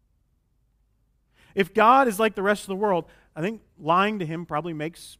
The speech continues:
some sense. But I got good news this morning. <laughs> I got good news this morning. God is not like that.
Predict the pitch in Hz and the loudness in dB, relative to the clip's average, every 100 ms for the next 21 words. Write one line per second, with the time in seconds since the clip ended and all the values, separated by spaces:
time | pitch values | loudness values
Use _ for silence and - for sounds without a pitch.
0 | _ - 175 196 165 _ _ _ _ _ | _ -18 -18 -18 -20 _ _ _ _ _
1 | _ _ _ _ _ _ _ _ _ _ | _ _ _ _ _ _ _ _ _ _
2 | _ _ _ _ _ _ _ _ _ _ | _ _ _ _ _ _ _ _ _ _
3 | _ _ _ _ _ _ _ _ _ _ | _ _ _ _ _ _ _ _ _ _
4 | _ - - _ _ _ _ _ _ _ | _ -20 -20 _ _ _ _ _ _ _
5 | _ 247 320 359 370 427 392 359 320 202 | _ 4 8 8 6 2 4 2 0 -4
6 | 247 240 254 269 247 233 _ - - 214 | -2 0 2 0 -4 -10 _ -18 -6 -4
7 | - 254 208 269 254 285 240 254 - 175 | -2 -4 -4 -4 -8 -10 -10 -12 -18 -14
8 | 170 170 _ - - 160 151 131 117 110 | -14 -14 _ -18 -4 -2 -2 -6 -10 -12
9 | 98 - _ _ | -18 -20 _ _